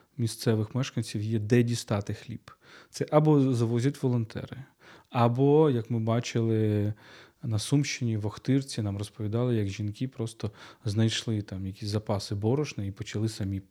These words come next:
пек-, пекти хліб, тому що були, були такі можливості. Або от ми нещодавно були в Святогірську і бачили волонтерів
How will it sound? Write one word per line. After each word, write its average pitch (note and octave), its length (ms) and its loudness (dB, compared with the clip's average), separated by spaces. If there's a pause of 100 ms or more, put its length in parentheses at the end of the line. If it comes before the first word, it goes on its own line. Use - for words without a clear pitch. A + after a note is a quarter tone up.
пек-, - 340 -4
пекти - 360 -4
хліб, A2+ 380 0 (340)
тому G#2+ 120 -4
що G#2+ 140 -10
були, A2 220 -4
були A2 260 -2
такі G#2+ 260 -10
можливості. G2+ 600 -8 (440)
Або A#2+ 280 4
от A2+ 140 4
ми A2+ 360 4 (300)
нещодавно A2+ 480 2
були A2 180 0
в G#2 40 -2
Святогірську A#2 680 -6
і - 20 -4
бачили G#2+ 420 -2
волонтерів G#2+ 680 -2